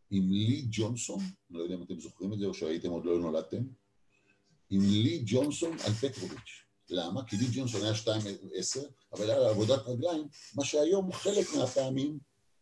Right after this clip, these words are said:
יאניס חושב על האנטר, שהאנטר עם עבודת הרגליים שלו יכול לעשות סוויצ'ים על גארדים יותר.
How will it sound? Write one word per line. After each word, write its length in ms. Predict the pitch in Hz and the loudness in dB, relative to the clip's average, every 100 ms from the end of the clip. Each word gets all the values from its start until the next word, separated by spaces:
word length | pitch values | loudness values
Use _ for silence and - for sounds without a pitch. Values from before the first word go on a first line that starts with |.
| _ _ _ - | _ _ _ 4
יאניס 420 | 127 156 175 - | 6 6 4 2
חושב 340 | 131 123 143 | 0 2 4
על 120 | 127 117 | 4 4
האנטר, 380 | 147 135 95 | 2 0 -4
שהאנטר 440 | - - 143 135 110 | -6 -6 -4 -2 -2
עם 140 | 104 | -2
עבודת 300 | 95 104 123 | -4 -6 -6
הרגליים 340 | 135 139 185 180 | -6 -2 -2 0
שלו 180 | 117 | -2
יכול 160 | 107 123 | 0 0
לעשות 260 | 120 127 - | -2 -4 -6
סוויצ'ים 440 | 127 139 127 120 | -6 -6 -4 -4
על 100 | 98 | -2
גארדים 340 | 147 170 127 | 0 0 -2
יותר. 160 | 110 | -6